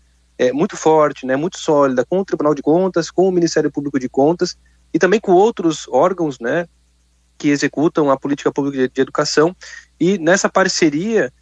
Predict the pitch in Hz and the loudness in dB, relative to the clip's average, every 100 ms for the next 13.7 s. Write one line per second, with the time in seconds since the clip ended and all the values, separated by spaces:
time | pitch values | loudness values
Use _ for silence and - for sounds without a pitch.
0 | _ _ _ 139 147 151 175 170 175 175 | _ _ _ -4 -2 -2 0 2 2 2
1 | 175 151 147 175 196 - 165 147 151 143 | 2 0 2 0 0 -4 0 0 0 2
2 | 185 220 196 175 170 160 170 - 156 147 | 2 2 -2 -4 -4 -2 -2 -2 -2 -2
3 | 139 135 170 170 147 139 - 175 156 170 | -2 -2 -2 -2 -2 -2 0 0 2 2
4 | 196 190 175 143 - 147 175 - - _ | 2 2 0 0 -2 -2 -2 -8 -16 _
5 | _ _ 165 170 165 165 160 - 180 175 | _ _ -4 -2 -2 -2 -2 0 0 2
6 | 156 160 - 214 214 190 - 185 190 190 | 0 -2 -2 0 0 -2 0 0 0 -4
7 | 185 196 - 151 110 - _ _ _ - | -6 -8 -2 -2 -2 -6 _ _ _ -4
8 | 131 147 156 151 - 196 151 143 143 147 | 0 0 -2 -2 -2 -4 -2 -2 -2 -2
9 | - - - 160 170 214 196 185 214 _ | -4 -4 -2 -2 0 -2 2 2 0 _
10 | - - _ 196 - 202 180 196 185 165 | -20 -20 _ -8 -6 -2 0 2 2 2
11 | 185 185 170 180 170 170 180 185 156 185 | 0 -2 -2 0 0 0 0 -2 0 0
12 | 165 165 208 190 151 143 156 147 139 139 | 2 4 4 2 -4 0 0 0 -2 -2
13 | 139 139 147 180 - 160 | 0 -2 -2 -4 0 0